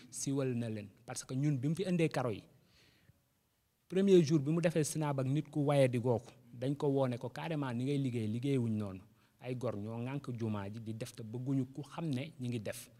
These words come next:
say karo ak say li nga fi indi, yóbbu ko. Nga bàyyi ñu niñ doon, ni, ni bay dundee ba sax si sikkim, mën nañ ci continuer ba dee te kenn du ko xamal.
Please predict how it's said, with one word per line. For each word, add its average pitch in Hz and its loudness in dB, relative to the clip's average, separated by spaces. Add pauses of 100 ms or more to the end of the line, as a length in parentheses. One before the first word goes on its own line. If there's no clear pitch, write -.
(280)
say 139 -4
karo 117 -8 (520)
ak - -18
say 131 0 (400)
li 135 0
nga 160 4
fi - -2
indi, 120 -4 (160)
yóbbu 123 2
ko. - -12 (880)
Nga 113 -10
bàyyi 135 -2
ñu 127 0
niñ 135 -2
doon, 165 2 (180)
ni, 156 -2 (140)
ni 156 0
bay 175 8 (220)
dundee 156 6
ba 151 2
sax - -2
si 185 4
sikkim, 135 0 (260)
mën 135 -2
nañ 147 0
ci 151 -2
continuer 123 -2
ba 120 0
dee 113 0
te - -12
kenn 139 0
du 139 0
ko 123 -2
xamal. 101 -2